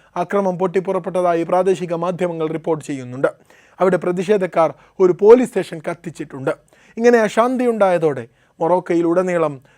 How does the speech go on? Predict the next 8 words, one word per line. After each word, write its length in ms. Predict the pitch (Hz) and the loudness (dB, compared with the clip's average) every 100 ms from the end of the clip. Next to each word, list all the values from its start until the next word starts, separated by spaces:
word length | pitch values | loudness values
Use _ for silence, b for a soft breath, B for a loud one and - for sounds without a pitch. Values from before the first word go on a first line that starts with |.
| b | b
നാനൂറിലധികം 880 | 160 190 208 220 214 196 196 226 208 185 | -2 2 4 4 4 4 2 0 -2 -2
പേരെ 200 | 180 180 | -2 -4
കസ്റ്റഡിയിലെടുത്തതായി 1040 | 190 - 226 196 185 165 156 160 147 143 139 - b b | -6 -6 -6 -4 -4 -6 -8 -8 -4 -4 -6 -12 b b
ആഭ്യന്തര 460 | 175 147 196 180 175 | -2 -2 -6 -4 -4
മന്ത്രാലയ 560 | 170 175 170 170 165 | -4 -2 -2 0 0
വക്താവ് 480 | 160 156 - 151 147 127 b b 170 | -2 -4 -4 -4 -4 -8 b b -2
റാഷിദ് 380 | 190 196 185 | 0 -2 -4
അൽ 80 | 170 | -4